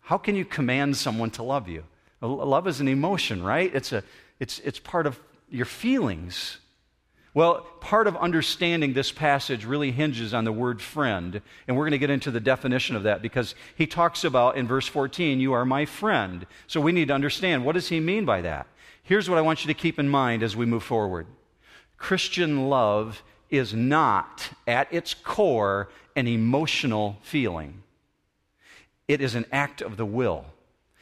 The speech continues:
a determination of the mind, and the proof of our love is not in our feelings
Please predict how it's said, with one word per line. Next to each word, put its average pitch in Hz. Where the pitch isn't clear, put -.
a 151
determination 151
of 101
the 113
mind, 113
and 117
the 113
proof -
of 131
our 110
love 127
is 120
not 151
in 147
our 113
feelings 120